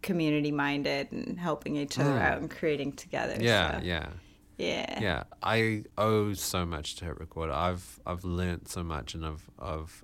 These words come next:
Speaker 2: improved myself so much in all aspects of music and sound, and I've met so many great people.
Speaker 1: Yeah.
Speaker 2: So many great people. I, I feel like I talk to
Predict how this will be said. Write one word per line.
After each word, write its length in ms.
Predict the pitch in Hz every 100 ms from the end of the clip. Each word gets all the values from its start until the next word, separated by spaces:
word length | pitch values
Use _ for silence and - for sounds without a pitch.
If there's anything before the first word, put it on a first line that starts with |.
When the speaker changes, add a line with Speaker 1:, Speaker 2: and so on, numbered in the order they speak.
| 92
Speaker 2:
improved 480 | 87 - 87 82 80
myself 420 | 78 - 57 -
so 160 | -
much 480 | 78 - - - - - - - - - -
in 320 | 85 78 73 -
all 280 | 87 87 80
aspects 760 | 80 - - - - - - - - -
of 160 | 82
music 340 | 85 82 80 82
and 120 | 76
sound, 420 | - 76 73 73 -
and 300 | 76 76 76 - - - - - - - - -
I've 80 |
met 260 | 110 143 143
so 140 | -
many 180 | 135 135
great 240 | 123 131 120
people. 380 | 135 131 101 - - - - - - - -
Speaker 1:
Yeah. 240 | 202 202
Speaker 2:
So 60 | 117
many 160 | 110
great 240 | 87 73 65
people. 380 | 69 - 57 - -
I, 180 | - 92 87
I 40 | 95
feel 220 | - 120
like 200 | 120 117
I 40 |
talk 380 | 101 - 107 -
to 460 | - 104 98 92